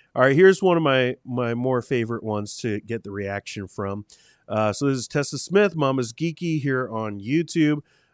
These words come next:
Uh, she went and she saw it and says, "Spider-Man Into the Spider-Verse raised the bar with its unique animation style and way of storytelling. Minds were blown when it was released and fans thought there was no way it could be topped.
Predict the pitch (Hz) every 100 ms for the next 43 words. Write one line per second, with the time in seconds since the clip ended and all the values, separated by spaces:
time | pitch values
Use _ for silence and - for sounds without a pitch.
0 | - 110 110 107 165 160 160 143 - -
1 | 117 - 151 156 156 127 117 139 - -
2 | _ - - 185 208 202 202 196 180 175
3 | 151 - 165 160 147 151 135 127 113 139
4 | 214 208 185 139 127 110 104 107 110 131
5 | 117 - 113 117 160 208 - - 151 147
6 | 143 135 131 - 123 117 117 110 107 110
7 | 135 143 117 - 131 120 113 123 113 113
8 | - _ _ - 110 143 220 233 190 214
9 | 156 120 127 165 240 175 110 - _ _
10 | - 123 135 131 127 131 127 143 143 127
11 | 104 139 139 127 - 127 123 113 104 98
12 | 110 120 143 147 139 135 127 147 127 123
13 | 147 139 139